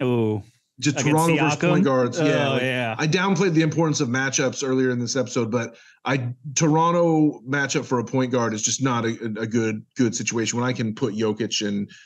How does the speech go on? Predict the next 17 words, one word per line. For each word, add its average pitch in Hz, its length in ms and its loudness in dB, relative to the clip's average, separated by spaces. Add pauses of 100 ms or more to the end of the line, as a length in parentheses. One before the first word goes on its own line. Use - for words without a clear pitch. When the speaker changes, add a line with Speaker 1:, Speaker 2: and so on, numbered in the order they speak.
(140)
Speaker 2:
Embiid 107 500 0
and 98 80 -2
Trae 104 280 0
Young 101 420 -2
and 95 160 -6
Lauri 104 220 -2
Markkanen 101 720 -4 (320)
and 104 100 -2
Michael 104 220 -2
Porter 95 260 -2
Junior 98 300 -2
into 101 140 -2
lineups, 98 560 -4
I, 104 160 -2 (180)
I, 107 220 -2
I, 117 100 -2 (500)
uh, 147 40 0